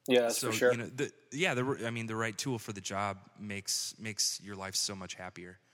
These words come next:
Speaker 1: I finally figured out Laravel last night. You know, I've been, uh, working with it for a while now on a project, and,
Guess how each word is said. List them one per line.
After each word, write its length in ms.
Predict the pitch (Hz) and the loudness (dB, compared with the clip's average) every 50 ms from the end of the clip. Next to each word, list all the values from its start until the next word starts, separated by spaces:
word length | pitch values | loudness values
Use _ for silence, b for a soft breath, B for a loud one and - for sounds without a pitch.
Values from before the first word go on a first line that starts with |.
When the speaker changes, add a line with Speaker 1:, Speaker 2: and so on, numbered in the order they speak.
| _ _ - | _ _ 2
Speaker 1:
I 120 | 151 180 190 | 2 2 6
finally 340 | - 208 202 202 180 151 | 6 6 6 6 2 2
figured 300 | 131 - 160 139 143 131 | 4 4 4 4 6 6
out 160 | 139 127 113 123 | 6 4 4 4
Laravel 500 | 131 135 135 131 110 113 127 135 143 139 | 2 2 2 2 2 2 4 6 6 6
last 320 | 127 117 113 - - - | 4 2 2 0 0 0
night. 320 | 120 113 110 107 107 - | 0 0 0 0 0 -2
You 100 | - 120 | -2 -2
know, 160 | 113 110 110 110 | -2 0 0 0
I've 120 | 107 104 | 2 0
been, 300 | 113 110 110 110 113 - - _ _ - | 0 0 0 -2 -4 -4 -8 _ _ -4
uh, 280 | - 110 104 104 107 113 120 - | 0 2 2 2 2 0 -4 -10
working 540 | - 131 117 107 107 113 117 117 - 113 110 | -8 -2 0 4 4 4 4 4 2 2 2
with 200 | 110 101 - - | 2 0 2 2
it 120 | 101 98 - | 0 0 0
for 220 | - 113 101 98 | 0 2 2 4
a 40 | 90 | 6
while 260 | 110 107 104 104 107 | 8 8 8 8 4
now 180 | 104 95 95 98 | 4 2 2 2
on 100 | 98 98 | 2 0
a 60 | 92 | 0
project, 580 | - - 110 104 107 101 104 101 95 - - | 6 8 8 8 8 4 4 0 0 2 2
and, 240 | 107 101 104 104 - | 2 2 2 -2 -6